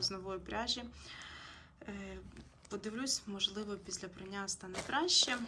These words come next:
чи відпарювачем пройдусь. Ну, вже я не знаю, як по-іншому зробити.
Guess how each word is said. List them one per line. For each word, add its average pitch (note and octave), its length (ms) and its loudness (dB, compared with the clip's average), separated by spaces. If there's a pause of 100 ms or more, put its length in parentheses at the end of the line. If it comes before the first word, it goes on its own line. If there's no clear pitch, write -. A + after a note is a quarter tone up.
(280)
чи - 180 2
відпарювачем A3 840 0
пройдусь. G3+ 600 -4 (400)
Ну, G#3+ 260 -4 (100)
вже G3+ 300 -2
я G3 180 -2
не F#3+ 120 -6
знаю, F3+ 300 -4
як F3 180 -6 (680)
по-іншому F#3+ 540 0
зробити. G#3 580 -4